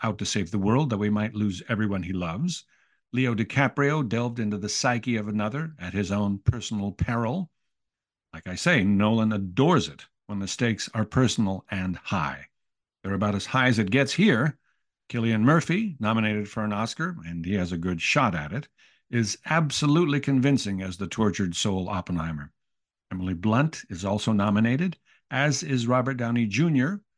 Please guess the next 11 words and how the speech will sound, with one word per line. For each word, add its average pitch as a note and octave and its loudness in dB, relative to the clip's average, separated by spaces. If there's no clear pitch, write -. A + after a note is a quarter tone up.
who C#3 -2
also F3 -2
has G2 -2
a G#2 -4
good F2 -4
shot G#2+ -2
as G2 -6
Rear A#2+ 2
Admiral G2+ 0
Lewis F2+ -2
Strauss. - 0